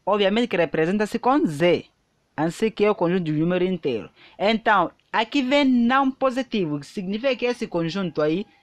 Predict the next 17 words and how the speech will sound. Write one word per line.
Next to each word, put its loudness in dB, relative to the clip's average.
não 0
é 0
positivo. -2
Se -4
não 2
é 2
positivo, -2
é 0
negativo. -2
Então, -8
tem-, 0
já 2
temos 0
aqui -2
o -2
sinal -2
negativo. -2